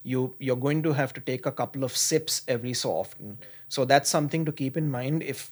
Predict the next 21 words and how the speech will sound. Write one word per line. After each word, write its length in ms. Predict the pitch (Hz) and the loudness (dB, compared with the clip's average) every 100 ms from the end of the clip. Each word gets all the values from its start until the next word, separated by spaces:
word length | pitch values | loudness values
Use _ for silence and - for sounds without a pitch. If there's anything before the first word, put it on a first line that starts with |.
| - | 6
<clears throat> 60 | |
if, 460 | 247 190 139 127 - | 8 8 6 -2 -6
say, 220 | - 147 | -2 0
for 120 | 135 135 | 4 2
example, 440 | 123 120 120 139 | 2 0 0 0
you 100 | 127 | 2
have 100 | 123 | 2
a 60 | 123 | 2
hundred 200 | 123 127 | 0 -2
and 120 | 123 | -4
sixty 260 | 131 - | -6 -8
calories 600 | 127 117 110 113 156 185 | -2 0 0 0 0 0
suspended 600 | - 123 - 117 120 123 | 0 0 0 -2 0 -2
in 120 | 120 120 | -4 -2
five 240 | 120 113 | -2 -2
hundred 260 | 117 120 110 | -2 -2 -4
M 160 | 107 | -2
L, 180 | 139 247 - - - _ _ - | -2 -2 -8 -20 -20 _ _ -6
you 220 | 131 139 | 4 8
are 100 | 151 | 8
not 360 | 139 139 156 | 8 4 4